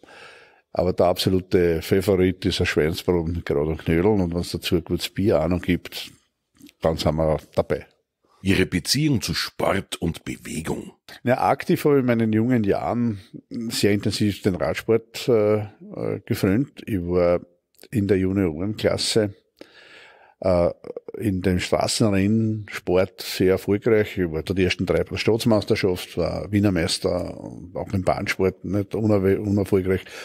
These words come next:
Speaker 1: Äh, hab dann allerdings mit meinem Eintritt in den Pol-, in den Polizeidienst aufhören müssen damit, weil,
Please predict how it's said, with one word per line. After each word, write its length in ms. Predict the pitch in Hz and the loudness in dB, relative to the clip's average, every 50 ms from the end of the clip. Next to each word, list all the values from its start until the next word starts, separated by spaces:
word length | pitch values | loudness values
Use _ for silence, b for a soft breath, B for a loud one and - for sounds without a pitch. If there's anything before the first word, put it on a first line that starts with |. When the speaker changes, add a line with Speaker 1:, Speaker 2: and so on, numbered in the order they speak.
| B | B
Speaker 1:
Äh, 520 | - - - - - - - - _ - - | -12 -10 -8 -8 -8 -8 -10 -12 _ -4 0
hab 220 | 107 113 113 - | 0 0 2 2
dann 160 | - 113 110 | 2 2 4
allerdings 520 | 110 110 110 113 104 107 110 110 107 - - | 4 4 4 4 4 4 4 2 2 2 2
mit 260 | 107 104 - - - | 2 2 2 2 0
meinem 180 | 107 98 98 | 2 4 4
Eintritt 340 | 98 92 92 - 110 90 - | 4 2 2 2 0 0 2
in 140 | 107 104 101 | 2 2 2
den 80 | 95 95 | 0 -2
Pol-, 180 | - - 104 | -2 -2 0
in 80 | 92 92 | 2 2
den 120 | 98 92 | 2 0
Polizeidienst 640 | 92 95 95 92 - 101 87 92 - 95 98 95 - | 0 -2 -2 0 2 2 2 2 2 0 0 0 0
aufhören 300 | 80 78 - - 104 101 | -2 -2 0 0 0 2
müssen 280 | 98 101 - - 110 104 | 2 0 0 0 0 0
damit, 300 | 104 101 107 107 - 98 | 2 0 0 -2 0 0
weil, 420 | 90 92 95 92 92 95 92 90 | 2 4 4 4 4 2 0 -2